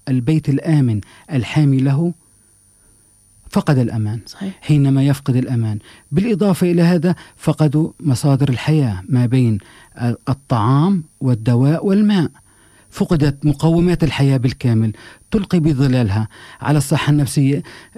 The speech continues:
Speaker 1: في جزء كبير منا بيلقي الاهتمام أكثر على النواحي ال-، الغذائية.
Speaker 2: مم.
Speaker 1: إذا توفر الطعام،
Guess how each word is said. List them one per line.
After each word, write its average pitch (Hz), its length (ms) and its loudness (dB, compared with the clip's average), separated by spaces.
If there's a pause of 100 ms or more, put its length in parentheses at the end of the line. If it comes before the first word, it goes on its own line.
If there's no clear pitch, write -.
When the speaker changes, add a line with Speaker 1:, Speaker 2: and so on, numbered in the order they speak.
(360)
Speaker 1:
في 202 200 0
جزء 180 400 0
كبير 170 380 0
منا 165 400 2
بيلقي 160 720 -2
الاهتمام 160 600 0
أكثر 143 520 -2 (320)
على 139 440 0
النواحي 139 680 2
ال-، 131 500 -2
الغذائية. 120 720 0 (180)
Speaker 2:
مم. 185 180 -2
Speaker 1:
إذا 135 160 2
توفر 139 500 0
الطعام، 143 640 0